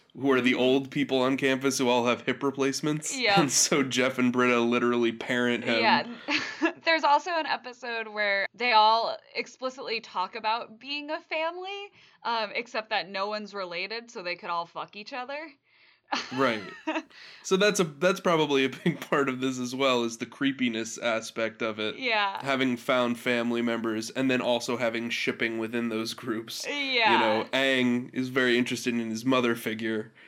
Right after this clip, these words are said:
Speaker 2: Mm-hmm.
Speaker 1: Um,
Speaker 2: And
Speaker 1: and I
Speaker 2: his
Speaker 1: would say
Speaker 2: mother
Speaker 1: probably
Speaker 2: and
Speaker 1: the
Speaker 2: father
Speaker 1: weirdest
Speaker 2: figure are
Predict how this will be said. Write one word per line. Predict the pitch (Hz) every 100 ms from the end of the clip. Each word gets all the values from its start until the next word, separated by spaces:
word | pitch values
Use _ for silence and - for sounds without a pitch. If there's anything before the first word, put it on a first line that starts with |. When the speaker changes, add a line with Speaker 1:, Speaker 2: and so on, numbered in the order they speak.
| -
Speaker 2:
Mm-hmm. | 254 247
Speaker 1:
Um, | 113 110 98 117 - - _ _ - _ -
Speaker 2:
And | 131
Speaker 1:
and |
I | 131
Speaker 2:
his | 139
Speaker 1:
would | 139
say | 247
Speaker 2:
mother | 254
Speaker 1:
probably | 151 131
Speaker 2:
and | 131
Speaker 1:
the |
Speaker 2:
father | 226 233 240
Speaker 1:
weirdest | 247 247
Speaker 2:
figure | 214 208 202 202
are | 156 185 185